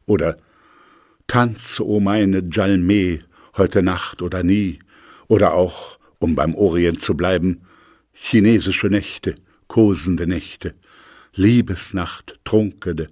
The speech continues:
zärtliche Nacht. Aber die Vorliebe der Großmutter galt einem Chanson,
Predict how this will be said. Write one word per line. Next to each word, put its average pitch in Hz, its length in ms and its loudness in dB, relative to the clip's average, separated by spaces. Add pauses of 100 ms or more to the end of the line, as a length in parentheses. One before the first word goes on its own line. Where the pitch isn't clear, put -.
(160)
zärtliche - 640 -6
Nacht. - 640 -16 (1400)
Aber 104 240 6
die 92 140 2
Vorliebe 143 480 6
der 123 140 6
Großmutter 117 600 2
galt 104 240 0
einem 101 260 -2
Chanson, 95 720 -4